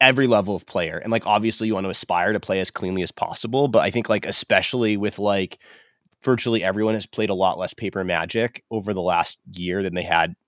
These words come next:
you know, covid and all that. So, like, listen, the dexterity with all this stuff and the game actions, it's, it's tough. You're gonna miss stuff like that.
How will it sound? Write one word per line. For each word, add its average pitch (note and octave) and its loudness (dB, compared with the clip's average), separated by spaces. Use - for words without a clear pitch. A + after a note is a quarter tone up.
you G#2 -4
know, F#2+ -4
covid F#2+ -2
and F2+ -2
all E2+ 0
that. G#2+ 4
So, - -10
like, G#2+ 2
listen, A2+ -2
the G#2+ 0
dexterity A#2+ 0
with G#2+ 0
all G#2+ 4
this G2+ -4
stuff - 0
and G2 -2
the G2+ -2
game G#2 0
actions, G2 -2
it's, C2 -12
it's - -12
tough. - 4
You're A2 -2
gonna A2 2
miss E2 -6
stuff - -10
like - -18
that. - -20